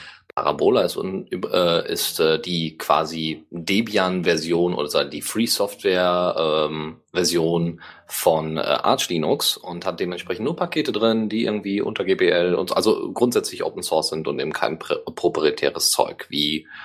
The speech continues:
die normalen proprietären Nvidia-Treiber zum Beispiel, die sind da nicht drin. Das ist alles Nouveau und so weiter. Das ist eigentlich sehr schön. Und ich glaub, selbst im A O R müsste man mal nachgucken, also inwieweit das A O R da anschlu-, äh, also anschlussfähig ist.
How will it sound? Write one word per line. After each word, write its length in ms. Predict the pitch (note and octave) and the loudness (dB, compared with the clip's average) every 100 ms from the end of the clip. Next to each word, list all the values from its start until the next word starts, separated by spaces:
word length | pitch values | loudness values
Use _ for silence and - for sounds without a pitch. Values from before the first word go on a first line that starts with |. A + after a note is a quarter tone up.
| - - | -16 -2
die 100 | E2+ | 2
normalen 400 | - E2 D2+ F2 | 4 4 4 2
proprietären 540 | F2 E2+ E2 - E2 | 0 0 0 -2 -2
Nvidia-Treiber 640 | D#2+ D#2+ F#2+ F#2 - C#2+ D2 | 0 2 4 4 2 -2 -2
zum 140 | D#2 | -2
Beispiel, 300 | D2 - - | -4 -4 -10
die 140 | C2 | -10
sind 200 | C2+ D2 | -8 0
da 80 | D#2+ | 2
nicht 240 | F#2 A2 - | 4 2 -4
drin. 200 | - - | -10 -14
Das 140 | - | -16
ist 60 | - | -4
alles 280 | G2 G2+ - | -2 -2 -2
Nouveau 460 | F2+ E2 E2+ F2 | -4 2 4 4
und 100 | D#2 | 4
so 140 | D#2+ D#2+ | 0 2
weiter. 280 | D#2 D#2 F#2 - - | 2 2 -2 -6 -6
Das 100 | - | 0
ist 60 | F#3 | 0
eigentlich 260 | G3+ F#3+ - | 2 2 4
sehr 140 | A2+ | 2
schön. 320 | - F2+ D2 - _ | 2 -4 -4 -14 _
Und 80 | A#2 | -2
ich 140 | A2+ | 0
glaub, 200 | G#2 A#2+ | 0 2
selbst 260 | - B2+ - | 2 0 0
im 120 | B2 | -2
A 120 | - | 2
O 180 | A2 A2+ | 2 2
R 320 | G2 C3+ E3 - | 0 0 -4 -10
müsste 220 | G2 - | -8 -6
man 100 | F#2 | -4
mal 120 | E2+ D#2+ | -2 0
nachgucken, 720 | F2+ C#3 - - E2+ A#2 - - | 0 -2 -8 -8 -6 -6 -6 -2
also 320 | F2+ F2 E2+ | 2 4 4
inwieweit 580 | - F2+ F#2 F#2+ F2 E2+ | 2 0 0 2 2 4
das 260 | F2 E2+ | 2 2
A 120 | - F#2 | 0 2
O 160 | F2 | 4
R 160 | E2+ F2 | 2 2
da 420 | F2+ F2 F2 - | 4 4 4 2
anschlu-, 600 | G#2 G#2+ - - F#2+ - - | -4 -4 -6 -4 -2 -4 -6
äh, 60 | - | -2
also 380 | - - F2 F2 | 0 0 0 0
anschlussfähig 840 | - A#2 - - - E2 D#2+ D2+ | 0 -2 -2 -2 0 2 2 2
ist. 300 | - - - | 2 0 -4